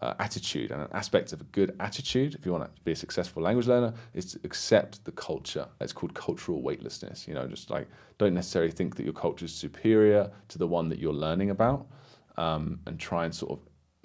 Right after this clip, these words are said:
don't you have to become Swedish or become Chinese or become French, but, like, you know, be genuinely, uh, see it as at least equal to yours. Next is Lancelot,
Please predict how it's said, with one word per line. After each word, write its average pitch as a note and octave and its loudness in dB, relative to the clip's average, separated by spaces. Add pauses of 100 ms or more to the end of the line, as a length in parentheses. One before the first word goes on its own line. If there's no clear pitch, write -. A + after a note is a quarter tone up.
(160)
don't A2+ -2
you A#2 -2
have G#2 0
to E2+ 0
become F2+ 0
Swedish - 0
or E2 0
become F2+ 2 (180)
Chinese D#2+ 0
or D#2+ 2
become D#2+ -6
French, D2+ -4
but, - 2
like, D#2 0 (1000)
you E2+ -6
know, D2 -4 (320)
be F2 2
genuinely, D#2+ 2
uh, C#2 -2
see - 2
it - 4
as D#2+ -4
at - -8
least F2 -2
equal F2+ -4
to - -12
yours. - -4
Next A2+ 8
is G2 4
Lancelot, G#2 6